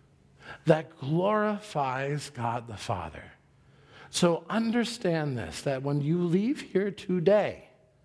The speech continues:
and you walk out this room, you are one of many fruity pebbles that the Lord has made. What happens when you put fruity pebbles in milk?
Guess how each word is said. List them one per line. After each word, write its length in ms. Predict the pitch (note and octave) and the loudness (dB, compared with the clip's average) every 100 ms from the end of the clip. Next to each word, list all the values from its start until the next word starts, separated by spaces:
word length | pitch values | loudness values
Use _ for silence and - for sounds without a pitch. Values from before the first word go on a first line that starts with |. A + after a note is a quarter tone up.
| _ _ _ _ _ - - - | _ _ _ _ _ -20 -20 -2
and 180 | D3+ D#3+ | 0 2
you 160 | D3+ D#3 | 2 2
walk 440 | C#3+ F3 A3 - | 2 2 2 0
out 260 | A3 A3 A3 | -2 -2 0
this 300 | F#3 F3 F3 | -2 -2 0
room, 580 | A#3 G3 G#2+ G#2 A#2+ B2 - _ _ - - - | 2 2 -2 -6 -8 -10 -16 _ _ -20 -6 4
you 200 | G#3+ G#3+ | 6 6
are 140 | G#3 | 4
one 300 | F3+ G3 G3+ | 0 0 2
of 240 | F3+ E3 | 4 2
many 500 | D#3 F3+ A#3 G#3 F#3 | 0 2 4 4 4
fruity 460 | F#3 - - G3 B3 | 2 0 4 4 4
pebbles 540 | A3 F#3 C3+ B2 A#2 - - - | 0 0 0 -4 -6 -12 -10 2
that 220 | E3 D#3+ | 4 4
the 100 | F#3 | 0
Lord 360 | E3 D#3+ F#3 | 2 4 2
has 240 | F3+ G3 F3+ | 2 0 2
made. 480 | A3 A#3 E3 G#2 E2 - _ _ - | 2 2 2 -2 -12 -20 _ _ 4
What 160 | - A#3+ | 6 6
happens 360 | A#3 A#3 A3+ F3+ | 4 -2 -4 0
when 120 | G#3 | 0
you 80 | G#3 | 2
put 200 | G3+ F#3 | 0 0
fruity 280 | - G3+ | 0 0
pebbles 420 | G3+ F#3+ F#3+ G3+ E3+ | 0 0 0 0 0
in 140 | E3+ | 2
milk? 320 | E3+ A3 A3 | 4 2 -2